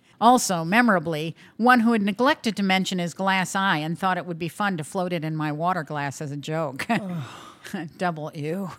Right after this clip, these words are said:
<laughs> And last but not least, the male model I caught in my bedroom trying on my red patent leather slingbacks. Dating rule number fifty-four, never date a guy who's prettier than you are. Probably my most lethal blind date disaster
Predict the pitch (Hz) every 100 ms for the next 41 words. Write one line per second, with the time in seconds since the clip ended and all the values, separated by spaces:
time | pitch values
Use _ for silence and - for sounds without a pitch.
0 | _ _ 220 - - - 165 226 240 254
1 | 269 302 - 285 247 262 233 170 175 160
2 | - 180 185 208 220 202 175 175 170 170
3 | 170 160 175 190 196 175 151 151 147 143
4 | 165 151 160 160 156 156 151 151 147 147
5 | 151 131 151 143 135 143 170 170 165 147
6 | 123 - - - _ _ 185 247 269 247
7 | 247 233 214 185 - 196 196 - 185 165
8 | 165 170 185 175 165 147 165 156 143 156
9 | - - 190 160 147 151 151 156 135 120
10 | 110 - _ 254 302 240 226 202 202 196
11 | - 208 262 277 196 151 165 160 156 156
12 | 160 - 135 160 147 - 147 151